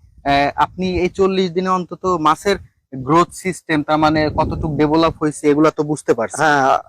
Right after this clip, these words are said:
Speaker 2: এই চল্লিশ দিনে আমার মাছের ওজন আগে ছিল ধরেন নয়শো গ্রাম, এখন এক কেজি তিনশো চারশো গ্রামে দাঁড়াইছে।
Speaker 1: যাক, মাশাআল্লাহ। তার মানে আমি আপনার কাছ থেকে রেজাল্ট পেলাম যে আপনি চল্লিশ দিন আমাদের ফিডটা ব্যবহার করছেন, আর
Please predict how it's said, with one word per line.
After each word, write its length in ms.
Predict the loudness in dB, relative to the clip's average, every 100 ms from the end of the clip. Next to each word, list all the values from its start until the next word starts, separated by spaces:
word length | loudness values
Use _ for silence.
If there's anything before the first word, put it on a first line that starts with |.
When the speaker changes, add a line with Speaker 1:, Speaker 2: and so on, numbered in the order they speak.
| -2 0
Speaker 2:
এই 140 | 0 0
চল্লিশ 420 | 2 6 6 4
দিনে 220 | 2 2 4
আমার 220 | 4 4
মাছের 360 | 2 2 2
ওজন 420 | 4 4 2 2 0 _ _ _ _ _ _ _ _ 0
আগে 280 | 2 4 2
ছিল 300 | 0 0 0
ধরেন 360 | 2 0 0 -4 _ _ _ _ 2
নয়শো 320 | 2 4 2
গ্রাম, 260 | 4 4
এখন 480 | 4 2 0 -2 -4 -6 0
এক 160 | 0 0 -2
কেজি 360 | -2 0 -2
তিনশো 340 | -2 -4 -2 -2
চারশো 320 | -2 -2 -2
গ্রামে 320 | -2 -2 -2
দাঁড়াইছে। 420 | 0 0 0 -10
Speaker 1:
যাক, 260 | -6 -4 -4
মাশাআল্লাহ। 460 | -6 -8 -8 -10 -6
তার 120 | -4
মানে 220 | -2 0 0
আমি 200 | -2 -4
আপনার 260 | -4 -6
কাছ 140 | -8 -8
থেকে 200 | -8 -4
রেজাল্ট 360 | -2 0 0 -2
পেলাম 280 | -2 -2 0
যে 60 |
আপনি 240 | -2 -2 -10
চল্লিশ 420 | -6 -6 -6 -8
দিন 200 | -8 -10 _ _ _ -4
আমাদের 360 | 0 0 0
ফিডটা 320 | -6 -10 -4
ব্যবহার 380 | -2 -2 0 -2
করছেন, 480 | -2 -10 -10 -8 -8 -8 _ _
আর 80 | -8